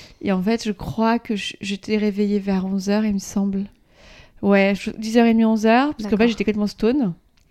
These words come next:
Speaker 1: Euh, je crois que j'ai une lectrice, d'ailleurs, qui était au... qui était là, au bloc, euh, qui m'a dit, euh, qu'elle m'avait vue, et cetera. Donc,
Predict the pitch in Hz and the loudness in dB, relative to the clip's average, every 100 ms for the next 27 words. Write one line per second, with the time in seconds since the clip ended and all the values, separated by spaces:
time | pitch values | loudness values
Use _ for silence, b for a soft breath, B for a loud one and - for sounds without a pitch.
0 | b b b b b - 196 185 247 247 | b b b b b -4 -2 -2 2 6
1 | 208 208 208 240 240 185 208 - 202 - | 6 4 0 -4 -2 -2 -2 -6 -6 -4
2 | 185 185 175 180 208 202 202 226 196 185 | -2 -2 -4 -6 -4 -2 -2 -2 -2 -2
3 | 202 220 - 185 180 208 185 185 208 240 | -2 -4 -4 -6 -6 -6 -4 -2 -2 -2
4 | 220 180 185 185 190 196 208 220 - 196 | -2 -2 -2 0 0 -2 -6 -10 -8 -6
5 | 214 247 | -2 -2